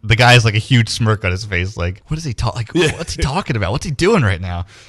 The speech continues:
Speaker 1: But Kiko Alonso also had a very good quote where he said, uh,
Speaker 2: <laughs>
Speaker 1: somebody asked him about what the procedure was that he had on his knee, and he said, uh,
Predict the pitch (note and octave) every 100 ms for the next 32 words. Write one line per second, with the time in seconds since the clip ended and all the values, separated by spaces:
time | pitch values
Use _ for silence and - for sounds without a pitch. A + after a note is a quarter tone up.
0 | - D3 - - - E3+ D#3 C3 A2+ G#2+
1 | G2+ F#2+ G2+ F#2 F#2 F#2+ F2+ E2+ G2 F2+
2 | E2+ - F#2+ F#2 F2+ G2 F2+ F2+ E2+ D#2+
3 | D#2+ - _ - - A#2+ A2+ G#2+ A2+ G2+
4 | F#2 D#2 - G#2+ - G#2 - G#2 G2 G2
5 | F#2 F#2 F#2 F#2 F#2 F2 F#2 G#2 G2+ F2+
6 | E2+ F#2 E2 D#2+ D#2 D#2+